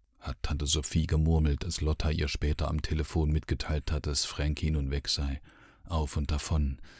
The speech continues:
abgehauen, irgendwo untergetaucht, sie wisse nicht wo. Und außerdem würde der Vater jetzt jeden Abend, „Stopp“, hat Tante Sophie gesagt und aufgelegt.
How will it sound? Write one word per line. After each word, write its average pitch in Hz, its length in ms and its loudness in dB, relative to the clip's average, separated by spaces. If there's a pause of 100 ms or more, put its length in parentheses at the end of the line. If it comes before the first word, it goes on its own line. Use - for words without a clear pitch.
(100)
abgehauen, 71 680 0
irgendwo 80 400 4
untergetaucht, 76 880 0
sie 82 180 2
wisse 87 220 2
nicht 78 280 0
wo. 73 280 0 (960)
Und - 200 -6
außerdem 87 520 8
würde 82 220 6
der 78 120 4
Vater 85 320 2
jetzt 78 360 2
jeden 80 260 4
Abend, 76 560 0
„Stopp“, - 520 2 (1160)
hat - 320 -6
Tante 76 320 0
Sophie 73 360 0
gesagt 73 560 2
und - 220 -6
aufgelegt. - 1040 -4